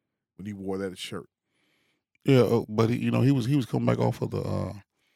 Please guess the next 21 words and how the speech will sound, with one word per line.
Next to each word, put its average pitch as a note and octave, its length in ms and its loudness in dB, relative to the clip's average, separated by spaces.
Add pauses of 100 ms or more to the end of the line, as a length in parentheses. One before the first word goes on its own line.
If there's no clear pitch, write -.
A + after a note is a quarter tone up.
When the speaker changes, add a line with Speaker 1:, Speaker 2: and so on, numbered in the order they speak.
(260)
Speaker 2:
the - 160 -6
A A2+ 100 4
C A2 320 0
L G#2+ 120 2
tear A2 420 -2
and G#2 140 -6
this G#2 160 -4
and G#2+ 120 -6
that. G#2+ 180 -4 (100)
Speaker 1:
So - 120 -6
you, A#2 220 -4
you B2 180 -6
think A2+ 220 -4 (220)
bo-, C3+ 180 -4 (100)
were A#2 140 -6
both B2 300 -4
of B2 60 -8
those A#2 340 -2
coupled A#2+ 320 -4
in A2+ 200 -8
together? A2 480 -6